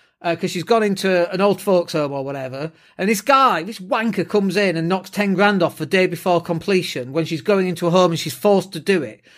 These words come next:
That's not ethical. That's not how you run, uh, this, this business. And that's not how you do deal sourcing. And if you think that's who you're gonna be as a deal sourcer, go do something else,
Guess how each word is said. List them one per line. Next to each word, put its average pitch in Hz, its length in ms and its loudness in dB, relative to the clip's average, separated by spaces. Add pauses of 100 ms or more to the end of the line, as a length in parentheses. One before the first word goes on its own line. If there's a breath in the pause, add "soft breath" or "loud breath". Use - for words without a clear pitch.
(220 soft breath)
That's 285 260 0
not 240 180 2
ethical. 202 540 -4
That's 202 240 -2
not 226 280 4
how 214 140 2
you 190 180 4
run, 196 280 4
uh, 170 800 -2
this, 165 400 -2
this - 460 -6
business. 139 600 -2
And 156 140 -2
that's 180 180 0
not 196 440 2
how 185 260 0
you 165 160 2
do 160 380 0 (280 soft breath)
deal 175 240 2
sourcing. 156 440 -4
And 156 80 -4
if 160 160 -4
you 185 60 0
think 254 320 0
that's 214 200 0
who 233 80 2
you're 214 200 -2
gonna 202 200 2
be 214 180 2
as 180 120 2
a 180 60 0
deal 196 260 2
sourcer, 147 420 -4 (360 loud breath)
go 330 180 6
do 240 120 2
something 180 380 0
else, 131 380 -10